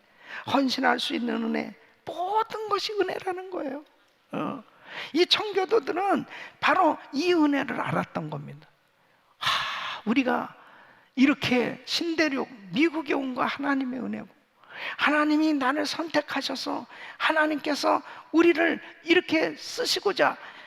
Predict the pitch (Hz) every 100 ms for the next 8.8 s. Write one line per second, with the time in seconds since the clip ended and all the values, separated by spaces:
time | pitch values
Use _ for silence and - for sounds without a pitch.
0 | - - 294 320 311 320 330 - - -
1 | - 294 269 320 330 359 - 294 330 359
2 | 339 349 339 359 - - 427 - 381 381
3 | 269 - - - 392 392 349 339 240 -
4 | 277 294 262 - 480 427 415 - - -
5 | - - - - 254 247 233 - 190 -
6 | 165 165 165 170 - 160 170 147 139 -
7 | - - - - _ _ _ 294 294 240
8 | - 277 269 262 226 - 233 233